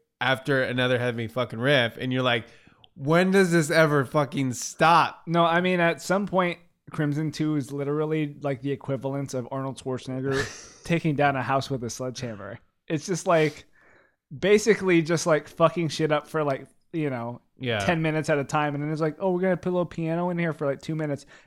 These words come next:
Speaker 2: And then we're gonna go right back to fucking shit up." With
Speaker 1: Yeah.
Speaker 2: <laughs>
Speaker 1: No, dude, it's, I, I remember, like, being on my motorcycle with head-, headphones in
Speaker 2: Mm-hmm.
Speaker 1: and listening to it. And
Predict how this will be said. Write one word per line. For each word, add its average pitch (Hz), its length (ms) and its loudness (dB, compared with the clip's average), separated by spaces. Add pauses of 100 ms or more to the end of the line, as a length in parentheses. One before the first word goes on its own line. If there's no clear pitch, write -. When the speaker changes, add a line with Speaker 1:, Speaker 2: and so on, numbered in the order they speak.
(120)
Speaker 2:
And 151 60 -2
then 151 80 0
we're 151 80 0
gonna 151 120 0
go 143 100 2
right 151 320 2
back 147 240 0
to 160 80 -4
fucking 156 280 -2
shit 151 200 -2
up." 135 140 -6
With 139 240 -4
Speaker 1:
Yeah. 202 840 6
Speaker 2:
<laughs> 143 40 2
Speaker 1:
No, 147 160 4
dude, 147 180 4
it's, 147 240 -2
I, 143 380 2
I 131 60 -2
remember, 156 500 4
like, 127 240 2 (640)
being 131 160 2
on 127 80 2
my 120 80 2
motorcycle 117 560 0
with 107 160 -2
head-, 117 320 -2
headphones 117 480 -4
in 107 320 -6 (300)
Speaker 2:
Mm-hmm. 135 240 -8
Speaker 1:
and 120 140 -2
listening 117 380 -2
to 113 180 -2
it. 104 240 -6
And 113 240 -6